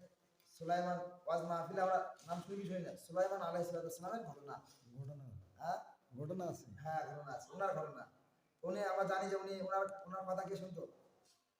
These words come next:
Speaker 1: পিপিলিকা পর্যন্ত ওনার, এবং বিভিন্ন প্রাণীর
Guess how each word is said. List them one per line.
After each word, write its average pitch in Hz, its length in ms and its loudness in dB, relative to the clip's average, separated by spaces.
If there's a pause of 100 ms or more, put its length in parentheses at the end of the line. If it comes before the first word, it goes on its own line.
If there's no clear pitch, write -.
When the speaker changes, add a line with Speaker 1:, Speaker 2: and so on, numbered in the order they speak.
(1700)
Speaker 1:
পিপিলিকা 226 380 6
পর্যন্ত 233 320 6
ওনার, - 840 2 (440)
এবং 196 500 2
বিভিন্ন 233 380 2
প্রাণীর 208 360 4